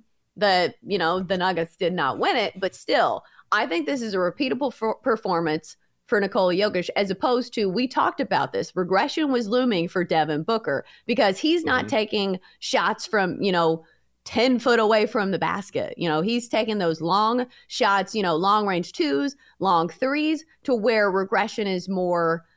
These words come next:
Speaker 1: um, looming, I, I suppose, than the shots that big men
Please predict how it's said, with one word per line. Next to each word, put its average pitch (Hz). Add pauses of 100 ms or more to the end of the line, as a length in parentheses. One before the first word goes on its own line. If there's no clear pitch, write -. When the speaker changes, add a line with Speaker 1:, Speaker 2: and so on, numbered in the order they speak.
(140)
Speaker 1:
um, 175
looming, 214
I, 156
I -
suppose, 180
than 190
the 185
shots 202
that 170
big 180
men 160